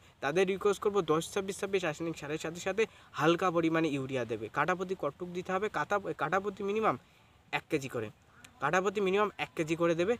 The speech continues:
আর যারা একটু কম দিতে চাও তাদের বলবো কাঠাপ্রতি minimum সাতশো গ্রাম, সাতশো গ্রাম করে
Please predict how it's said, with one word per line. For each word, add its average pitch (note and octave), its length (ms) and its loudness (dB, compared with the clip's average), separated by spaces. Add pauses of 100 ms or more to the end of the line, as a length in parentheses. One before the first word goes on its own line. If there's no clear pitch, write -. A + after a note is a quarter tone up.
(120)
আর C#3 120 -6
যারা D3 180 2
একটু F#3 360 -4
কম F3+ 240 2
দিতে F3+ 240 -2
চাও G3 140 0
তাদের D#3+ 280 0
বলবো F#3 280 0
কাঠাপ্রতি D#3+ 460 -6
minimum E3+ 300 -2
সাতশো D#3+ 420 -6
গ্রাম, D3+ 280 0 (360)
সাতশো D#3 320 -4
গ্রাম F#3+ 220 2
করে F3+ 200 2